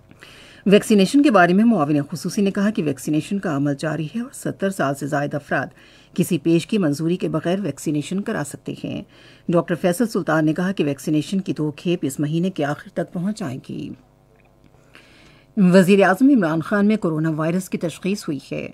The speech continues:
कौमी सेहत के बारे में मुआविन खुसूसी ने इस बात की तस्दीक करते हुए कहा है कि वज़ीर आज़म घर पर आइसोलेशन में चले गए हैं। मुल्क में गुज़श्ता चौबीस घंटे के दौरान कोरोना वायरस से मुतासरा मज़ीद बयालीस अफराद जाँ बहक और तीन हज़ार आठ सौ छिहत्तर अफराद में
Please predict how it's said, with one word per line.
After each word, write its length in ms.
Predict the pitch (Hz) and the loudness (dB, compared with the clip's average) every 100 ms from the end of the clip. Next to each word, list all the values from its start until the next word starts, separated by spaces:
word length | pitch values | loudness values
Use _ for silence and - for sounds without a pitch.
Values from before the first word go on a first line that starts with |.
| _ _ _ _ | _ _ _ _
कौमी 240 | 190 175 170 | 0 2 0
सेहत 260 | - 190 | 0 0
के 80 | 196 | 0
बारे 220 | 156 156 | 0 0
में 120 | 165 196 | 0 2
मुआविन 360 | 170 139 151 151 | 0 0 0 -2
खुसूसी 460 | - 160 175 - | -6 -6 -6 -2
ने 140 | 202 214 | -2 -2
इस 120 | 208 | -2
बात 200 | 156 147 | -4 -4
की 100 | - 156 | -6 -6
तस्दीक 420 | 165 - 175 185 - | -6 -4 -4 -4 -8
करते 220 | 156 156 | -8 -6
हुए 160 | 147 151 | -6 -6
कहा 180 | 160 | -4
है 140 | 170 214 | -4 -4
कि 120 | 185 | -4
वज़ीर 360 | 143 143 151 170 | -6 -6 -4 -2
आज़म 320 | 156 156 143 - - _ - | -2 -4 -6 -8 -20 _ 0
घर 300 | 180 165 202 | 0 2 -2
पर 240 | 214 165 - | -2 -6 -2
आइसोलेशन 560 | 160 160 180 160 - 175 | -4 -4 -4 -6 -2 -2
में 100 | 180 | -2
चले 240 | 180 147 | -2 -4
गए 180 | 143 127 | -6 -8
हैं। 260 | - 143 135 _ _ _ _ _ _ _ _ - _ - - - _ _ | -10 -10 -12 _ _ _ _ _ _ _ _ -20 _ -20 -20 -20 _ _
मुल्क 340 | 220 202 220 226 | 6 8 8 6
में 100 | 240 | 4
गुज़श्ता 360 | 202 196 - 285 | 4 2 2 0
चौबीस 380 | 165 143 151 - | 2 0 -4 -4
घंटे 240 | 160 196 | -2 0
के 80 | 196 | 0
दौरान 400 | 165 165 165 208 | 2 2 2 0
कोरोना 340 | 185 156 151 | 0 0 0
वायरस 320 | 147 147 156 165 | 0 -2 -2 -2
से 100 | 151 | -4
मुतासरा 480 | 143 143 147 - 202 | -4 -6 -6 -2 -2
मज़ीद 360 | 165 156 156 151 | -2 -4 -8 -4
बयालीस 440 | 151 147 175 - | -2 0 -2 -4
अफराद 300 | 165 147 139 | -6 -4 -6
जाँ 180 | 135 143 | -4 -4
बहक 320 | 147 160 190 | -4 -6 -6
और 80 | 156 | -6
तीन 220 | 135 160 175 | -4 -4 -4
हज़ार 320 | 170 185 220 | -4 -4 -4
आठ 160 | 151 | -6
सौ 120 | - 156 | -8 -12
छिहत्तर 480 | - 160 156 185 156 | -8 -6 -6 -6 -6
अफराद 400 | - 143 165 180 | -8 -8 -8 -6
में 200 | 156 | -6